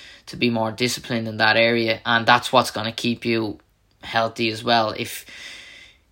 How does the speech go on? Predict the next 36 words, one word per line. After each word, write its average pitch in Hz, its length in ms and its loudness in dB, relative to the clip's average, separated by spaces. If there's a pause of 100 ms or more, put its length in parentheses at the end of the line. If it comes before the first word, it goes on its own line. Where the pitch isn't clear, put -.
there 143 160 6
is, 147 400 8
you - 280 -4
have 135 220 4
to 147 120 0
realize 131 360 6
that 123 120 -2
you're 120 100 0
gonna 120 220 4
be, 120 440 0 (500)
you're 127 140 0
gonna 123 180 2
come 123 160 -2
through 120 220 2
obstacles 113 540 0
in 110 120 -4
life, 110 360 -4
and 120 160 -2
when 131 140 2
you 139 100 2
come 139 240 0
through 131 240 4
obstacles 123 540 4
in 113 100 -4
life, 120 240 2
it's 95 120 -10
how 123 200 4
you 120 140 2
actually - 420 -2
deal 120 300 2
with 123 120 -2
them 123 200 -2 (1040)
that 113 300 2
makes 120 280 0
the 117 80 -4
difference. 123 540 -2